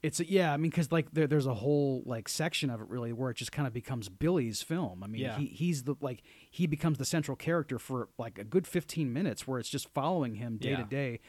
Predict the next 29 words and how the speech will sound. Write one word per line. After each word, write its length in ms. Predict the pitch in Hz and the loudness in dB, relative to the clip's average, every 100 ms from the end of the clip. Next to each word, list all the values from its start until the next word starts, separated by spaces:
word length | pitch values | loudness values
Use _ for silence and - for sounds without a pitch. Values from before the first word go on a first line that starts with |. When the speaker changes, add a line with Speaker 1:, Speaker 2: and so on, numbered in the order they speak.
| - - | -18 -8
Speaker 1:
as 160 | 131 | -6
he, 300 | - 160 151 151 | -2 0 0 0
like, 200 | 127 - | -4 -2
shows 340 | - 151 135 | 2 2 2
you 100 | 131 | 0
what 160 | 127 127 | 0 -2
an 80 | 120 | -4
addict's 400 | 131 131 - - | -4 -4 -8 -8
life 260 | 131 147 82 | -6 -6 -8
is 160 | 78 | -14
like. 320 | 67 67 - _ | -14 -16 -20 _
Speaker 2:
Yep. 200 | 107 95 - - _ - - - | -10 -10 -12 -20 _ -20 -20 -12
Yeah. 180 | 98 92 120 113 | -8 -4 -4 -6
Speaker 1:
Um, 180 | 110 - | -8 -4
and, 480 | 160 151 143 127 - - _ _ _ _ _ _ _ _ _ - | 2 4 2 0 -6 -12 _ _ _ _ _ _ _ _ _ -4
uh, 200 | 175 156 | 2 2
one 180 | 131 190 | 6 6
of 40 | |
the 80 | 165 | 8
most 180 | 156 - | 6 4
powerful 380 | 160 185 139 127 | 4 4 4 0
scenes 240 | 160 151 | 2 2
in 60 | 135 | 2
the 60 | 123 | 2
movie 340 | 151 160 127 | 2 2 0
actually 460 | 123 - 123 104 147 | -2 -4 -4 0 2
is 240 | 165 110 | 2 2
that 300 | 120 117 117 | -4 -6 -8
where, 380 | 117 123 127 117 | -4 -2 -2 -4